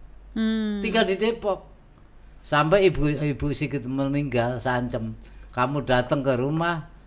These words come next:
Speaker 2: ke depan pintu nggak mati, jangan panggil Widodo." Ponakan saya, ipar saya nggak ada yang berani datang. Sumpah, tetangga pada bingung. "Kok nggak ada?" Saya ancam, "Kok datang depan pintu mati?" saya bilang gitu. Oh, saya benar-benar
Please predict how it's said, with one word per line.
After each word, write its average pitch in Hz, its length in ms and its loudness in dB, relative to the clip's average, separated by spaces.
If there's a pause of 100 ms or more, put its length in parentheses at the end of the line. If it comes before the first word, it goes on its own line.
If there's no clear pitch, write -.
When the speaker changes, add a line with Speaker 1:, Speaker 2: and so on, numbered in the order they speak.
Speaker 2:
ke 117 100 -8
depan 117 380 -2
pintu 143 260 -2
nggak 117 180 -2
mati, 117 360 -6
jangan 113 260 -2
panggil 113 320 -4
Widodo." 110 460 -6 (260)
Ponakan 165 560 4
saya, 175 400 8
ipar 175 160 2
saya 165 160 2
nggak 135 160 0
ada 120 160 0
yang 113 80 -6
berani 113 320 -2
datang. 107 400 -12 (1300)
Sumpah, 170 480 2
tetangga 160 480 0
pada 131 160 2
bingung. 120 400 -6 (880)
"Kok 160 80 -6
nggak 143 240 0
ada?" 120 240 -6
Saya 143 300 0
ancam, 175 180 -4
"Kok 170 240 -8
datang 120 320 -2
depan 120 320 -2
pintu 139 160 -4
mati?" 123 400 -4
saya 104 160 -8
bilang 90 160 -14
gitu. 95 240 -18 (1200)
Oh, 123 80 -4
saya 196 320 -2
benar-benar 156 560 -2